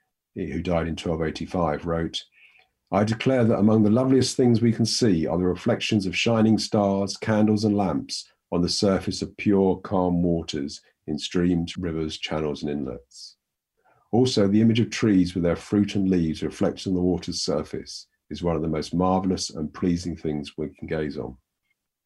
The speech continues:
Perhaps the most famous of all Islamic art in Spain is this fountain, which gives its modern name to the court. Figurative sculpture is more common than often thought, and an integral part of any Islamic garden would have been water features, including animal sculptures spouting water.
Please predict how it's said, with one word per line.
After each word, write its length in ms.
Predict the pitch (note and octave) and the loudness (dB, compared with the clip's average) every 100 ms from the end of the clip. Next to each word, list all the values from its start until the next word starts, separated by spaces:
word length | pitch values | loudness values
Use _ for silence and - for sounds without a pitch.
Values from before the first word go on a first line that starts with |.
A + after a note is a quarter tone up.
| _ - | _ -6
Perhaps 240 | G#2+ G#2+ | -4 0
the 60 | G#2+ | 2
most 200 | F#2 - | 2 0
famous 360 | B2+ A#2+ F#2+ | 0 2 2
of 80 | - | 2
all 160 | B2 G2 | 2 2
Islamic 360 | E2+ D2+ D2+ | 0 -2 -2
art 280 | D2 D2+ - | -4 -4 -6
in 40 | D#2+ | -10
Spain 400 | - D#2+ D#2+ D2+ | -6 -4 -2 -4
is 140 | D2+ | -6
this 160 | E2 - | -10 -4
fountain, 560 | F#2 E2+ D#2 - - E2 | -2 0 -2 -6 -10 -10
which 220 | D2+ - | -10 -6
gives 180 | F2 D2+ | -4 -4
its 160 | D2+ | -6
modern 320 | E2 F2 E2 D2+ | -2 -2 0 -2
name 280 | D2 C#2+ C#2+ | -4 -6 -8
to 120 | - | -10
the 80 | - | -12
court. 560 | - - - - - _ _ _ _ _ _ | -6 -4 -6 -12 -20 _ _ _ _ _ _
Figurative 400 | - A#2 A#2 G#2 | -2 0 2 0
sculpture 600 | - - F#2+ D2 - - E2 | -2 0 0 0 -6 -8 -4
is 60 | |
more 220 | F#2 F2 | 0 0
common 240 | F2 F#2+ F2 | 0 0 2
than 100 | E2 | 2
often 280 | E2 E2+ D#2+ | -2 -4 -4
thought, 480 | - F2 C#2+ - | 0 2 0 -4
and 80 | D2 | -4
an 80 | E2 | 0
integral 360 | F#2 - G2+ - | 0 -2 -4 -4
part 380 | F2 D#2+ B1+ | -2 -2 -2
of 60 | D#2+ | -2
any 140 | D#2+ | 0
Islamic 380 | E2+ F2+ F2 E2 | 0 0 0 0
garden 520 | G2+ F2 D2+ C2 C2+ - _ | 0 0 0 -4 -10 -14 _
would 80 | D#2+ | -8
have 80 | D2+ | -4
been 200 | D#2 E2 | -2 2
water 300 | F2+ E2+ - | 2 0 -4
features, 600 | - C#2 B1+ - C2 - - - | -4 -6 -6 -8 -8 -12 -20 -12
including 420 | D2+ - D#2 D2+ | -8 -4 -4 -4
animal 300 | D2 F2 E2 | -2 -2 -2
sculptures 640 | - - D#2+ A#1 - C#2+ - | -4 -2 -2 -2 -6 -6 -6
spouting 480 | - C#2 C2+ D2 C#2+ | -4 -4 -4 -6 -4
water. 400 | E2+ E2 C2 | -4 -4 -10